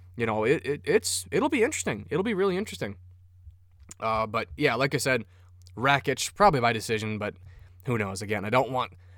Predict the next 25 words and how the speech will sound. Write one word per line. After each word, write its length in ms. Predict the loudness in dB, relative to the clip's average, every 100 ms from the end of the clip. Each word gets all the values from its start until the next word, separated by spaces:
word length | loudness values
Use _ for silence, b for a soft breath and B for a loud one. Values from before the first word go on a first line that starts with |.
| b
don't 180 | 6 8
want 220 | 6 4
certain 400 | 4 4 6 4
blonde-haired 760 | 2 2 4 4 4 6 6 6
people 340 | 2 2 0
in 80 | 0 2
Oakland, 480 | 0 0 -6 -6 -10 b b b -6
uh, 280 | 2 2 4
or 200 | 2 6
Oakdale, 440 | 4 4 -2 -2 -8 -10
you 60 |
know, 120 | -10 -8
poaching 300 | -4 -4 -4
my 80 | -8
fucking 320 | -4 -4 -4
picks. 380 | -8 -8 -8 -16 b b b b b b b b b
Uh, 180 | 6 8
let's 140 | 6 4
see 60 |
what 100 | 2
we're 80 | 6
doing 160 | 6 4
for 80 |
time 300 | -2 0 0
here. 260 | 0 -2